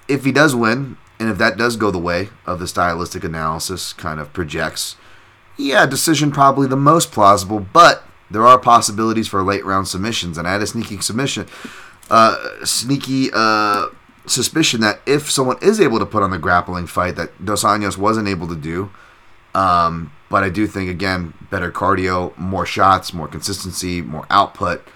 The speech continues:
more options, more dynamism in the, uh, wrestling, um, that I think Gamrot can. I do think you can tire Fiziev out. And just 'cause he hasn't been submitted yet doesn't mean he can't be, right?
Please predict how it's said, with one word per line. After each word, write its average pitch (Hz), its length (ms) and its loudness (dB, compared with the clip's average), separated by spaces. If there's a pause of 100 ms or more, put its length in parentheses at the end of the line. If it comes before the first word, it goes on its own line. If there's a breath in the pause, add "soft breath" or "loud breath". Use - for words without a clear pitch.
(260 soft breath)
more 82 200 -6
options, 85 540 0
more 82 160 -6
dynamism 95 840 0
in 85 200 -6
the, 76 260 -8
uh, 69 160 -8
wrestling, 98 500 4 (720 loud breath)
um, 98 440 4 (140)
that 107 160 0
I 104 60 2
think 107 360 -4
Gamrot 104 600 2
can. 113 300 -2
I 90 80 -4
do 113 120 -2
think 104 200 -6
you 92 80 -8
can 87 120 -8
tire 95 300 2
Fiziev 85 380 -6
out. 95 340 4 (380)
And 90 200 -6
just 92 160 -4
'cause 110 120 0
he 101 80 0
hasn't 104 240 2
been 95 100 -4
submitted 90 380 -4
yet 104 180 -2
doesn't 85 220 -8
mean 85 140 -8
he 78 140 -10
can't 104 360 -6
be, 60 160 -14
right? 90 280 -4